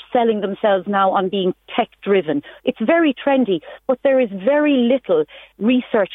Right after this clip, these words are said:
evidence-based research out there to say that this is an effective way. And what is the impact of this?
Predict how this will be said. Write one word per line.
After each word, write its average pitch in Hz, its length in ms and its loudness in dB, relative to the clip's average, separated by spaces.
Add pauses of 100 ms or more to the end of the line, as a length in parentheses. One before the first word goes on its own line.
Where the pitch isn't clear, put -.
(140)
evidence-based 240 880 0
research 196 500 -2
out 185 240 0
there 160 240 2 (220)
to 240 80 -2 (100)
say 202 300 2
that 175 220 0 (360)
this 294 140 0 (100)
is 190 140 -2
an 196 80 -2
effective 196 520 -2
way. 175 280 0 (180)
And 185 140 -2 (180)
what 339 240 0
is 208 180 -2
the 175 160 -4
impact 156 520 -6
of 185 160 2 (320)
this? 247 140 0